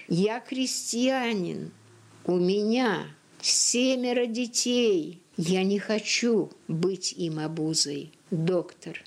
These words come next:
умоляю тебя, Христа Богом прошу тебя, сделай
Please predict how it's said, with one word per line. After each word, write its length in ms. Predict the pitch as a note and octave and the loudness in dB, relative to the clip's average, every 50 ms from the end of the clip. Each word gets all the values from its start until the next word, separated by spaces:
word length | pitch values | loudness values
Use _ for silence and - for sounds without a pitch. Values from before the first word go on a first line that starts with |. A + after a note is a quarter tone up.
| - _ _ - - | -20 _ _ -6 -2
умоляю 720 | G3+ F#3+ G3 G#3+ G#3+ G#3+ A3 A#3 A#3 A3 G#3 G3 F3+ E3+ | 2 2 4 4 4 2 2 2 2 2 2 2 0 0
тебя, 460 | E3+ - - - E3+ D3+ D#3 D3 C#3+ D3+ D#3+ E3 - - - - - - - | -2 -2 -4 -4 -2 -2 -4 -4 -6 -6 -10 -14 -20 -20 -20 -20 -20 -16 -10
Христа 880 | - - A3 A#3 C4 B3+ A3+ - - - - _ _ - - B3+ B3 | -4 -2 0 2 2 2 0 -2 -4 -8 -10 _ _ -4 -2 -2 -2
Богом 840 | A3+ G#3+ G3+ G#3 G#3 A3 B3+ B3 B3 B3 A3+ G#3+ G#3+ A3 G#3+ A3 G#3+ | -2 -4 -8 -6 -2 2 2 4 4 2 2 0 0 -2 0 -2 -4
прошу 840 | - - A3+ A3+ A#3 A3+ A3+ - - - - - A#3+ C4 C4 B3+ A#3 | -4 -2 0 0 0 0 -2 -4 -6 -4 -2 0 2 2 4 2 2
тебя, 800 | A#3+ - - A3+ A#3+ A3+ G#3 G3+ G3 A3 A3+ A3 G#3 G3+ F#3 E3 F3 | 0 -2 0 0 2 2 0 0 0 0 0 2 2 0 0 -2 -2
сделай 960 | F#3 F3 F3 F#3 G3 G#3 G#3 G3+ G3+ G#3+ B3 B3 A#3 A3 G#3 F#3+ F#3 F#3 | -4 -4 -4 -6 -6 -6 -4 -4 0 0 2 2 2 2 2 2 0 -2